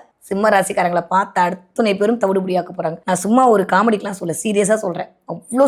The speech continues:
சூப்பரான டைம் பீரியட் தான். அஷ்டம சனி வந்ததாக இருந்தாலும் சரி, தேவையில்லாம ராகு கேதுவோட இருக்குன்னு சொன்னாலும் சரி, அது அதோட வேலையை பார்த்துட்டு போகும்.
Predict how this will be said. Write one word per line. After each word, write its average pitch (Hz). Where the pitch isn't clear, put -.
சூப்பரான 247
டைம் 202
பீரியட் 185
தான். -
அஷ்டம 247
சனி 226
வந்ததாக 214
இருந்தாலும் 214
சரி, 202
தேவையில்லாம 254
ராகு 226
கேதுவோட 226
இருக்குன்னு 208
சொன்னாலும் 208
சரி, 226
அது 226
அதோட 247
வேலையை 285
பார்த்துட்டு 240
போகும். 180